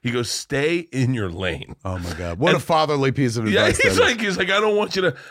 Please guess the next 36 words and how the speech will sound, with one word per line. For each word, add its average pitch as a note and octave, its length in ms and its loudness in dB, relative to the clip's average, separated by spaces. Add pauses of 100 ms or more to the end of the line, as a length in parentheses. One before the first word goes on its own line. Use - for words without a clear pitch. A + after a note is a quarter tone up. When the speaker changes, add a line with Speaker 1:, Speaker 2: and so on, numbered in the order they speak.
Speaker 1:
but, F3 100 0
like, F3 140 2
I, G3 160 4
I've F#3 160 0
done B3+ 180 0
some F#3 160 -4
s-, C3+ 120 -8
business C3 460 0
stuff, C#3 160 -2
but C#3 100 0
it's C3 100 -2
all G3 180 2
within D#3 220 2
stand-up. A2 400 -2
It's B2+ 180 -2
all D#3+ 140 4
within D#3+ 240 0
stand-up C#3+ 360 0
Speaker 2:
Right. A2 140 -8
Speaker 1:
or A2+ 160 2
podcasting. F2 460 -8 (440)
And B2 200 0
for D3 240 0
us, D#3+ 180 2
for C#3 180 0
us, D#3 200 2
podcasting B2+ 680 -2
was, G#2+ 400 -2 (180)
for A2+ 100 -4
me A#2 420 0 (420)
and, A#2 200 -2
and B2+ 220 2
Joe A2+ 300 0
and, A2 140 -4
and G#2+ 120 -8
Tom, G#2 340 -2